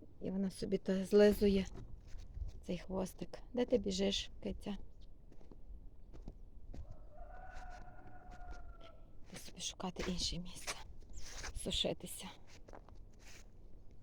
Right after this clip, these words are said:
Ось тут айстрочки розквітли. Гарно. Барся, іди сюди, Барся.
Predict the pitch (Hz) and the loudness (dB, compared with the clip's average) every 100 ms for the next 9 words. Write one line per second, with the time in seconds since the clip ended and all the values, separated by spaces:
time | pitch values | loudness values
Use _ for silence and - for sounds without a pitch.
0 | - - - - - - 190 - - - | -10 -12 -10 -12 -12 -10 -8 -8 -10 -6
1 | 220 240 - - - - - - - - | -2 -2 -4 -6 -6 -8 -12 -12 -12 -12
2 | - - 214 220 - - - - - - | -12 -4 -2 -2 -4 -6 -10 -14 -16 -14
3 | - - - - - - 208 202 - 196 | -12 -12 -12 -12 -12 -8 -6 -4 -4 -6
4 | - - - - - - - - - - | -6 -12 -14 -12 -12 -12 -10 -10 -10 -10
5 | - - - - - - - - - - | -10 -10 -12 -12 -14 -14 -14 -14 -14 -14
6 | - - - - - - - - - - | -14 -14 -14 -12 -12 -12 -12 -14 -14 0
7 | 247 294 - 226 226 226 240 277 277 233 | 0 2 8 10 10 8 8 8 12 12
8 | 190 190 - - | 12 6 4 -6